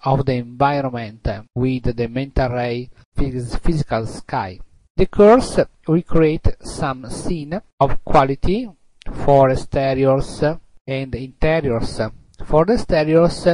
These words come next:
we will see many casuistics because, uh, in relationships to the types of model that have been inserted inside the mental ray sun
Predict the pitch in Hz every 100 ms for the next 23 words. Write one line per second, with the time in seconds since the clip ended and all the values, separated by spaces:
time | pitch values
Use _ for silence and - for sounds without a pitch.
0 | - - - 151 165 180 - 175 175 -
1 | 151 143 143 151 _ - 143 131 139 127
2 | 147 139 - 131 - 143 139 127 131 131
3 | 127 123 135 156 - 147 139 - - -
4 | 127 - 143 139 143 - 131 - - 139
5 | 143 131 120 - _ - - 143 165 151
6 | 143 - 196 254 - 139 - 127 113 -
7 | 131 - 135 120 117 120 123 117 117 120
8 | 117 - 139 120 110